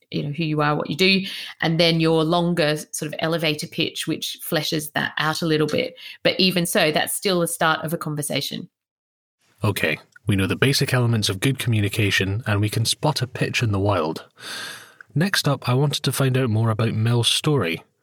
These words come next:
Speaker 2: because in many ways it's typical of the creative person who doesn't know exactly how to translate their ideas and passions into a business. Mel's early life as a performer with no business acumen meant she had it all to learn.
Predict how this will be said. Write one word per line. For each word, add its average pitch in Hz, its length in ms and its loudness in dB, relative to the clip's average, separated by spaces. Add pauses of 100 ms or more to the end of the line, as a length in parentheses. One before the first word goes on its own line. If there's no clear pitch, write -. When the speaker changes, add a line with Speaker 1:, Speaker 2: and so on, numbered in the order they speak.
(340)
Speaker 2:
because 127 260 2
in 131 120 4
many 156 220 2
ways 87 280 -2
it's 113 180 -2
typical - 600 -2
of 98 100 -2
the 104 80 0
creative 123 500 0
person 101 460 0
who 101 140 -2
doesn't 107 220 2
know 92 100 -2
exactly 110 440 0
how 113 120 2
to 107 120 0
translate 123 520 2
their 90 120 2
ideas 90 560 0
and 107 240 -2
passions 95 680 0
into 107 320 0
a 95 40 0
business. 107 600 0 (520)
Mel's 101 300 2
early 104 220 2
life 87 240 0
as 104 100 0
a 110 60 -2
performer 98 600 0
with 95 200 -2
no 120 180 2
business 98 380 -2
acumen 95 600 -2
meant 110 160 2
she 117 100 2
had 120 160 4
it - 80 0
all 131 260 2
to - 160 -2
learn. 92 340 -2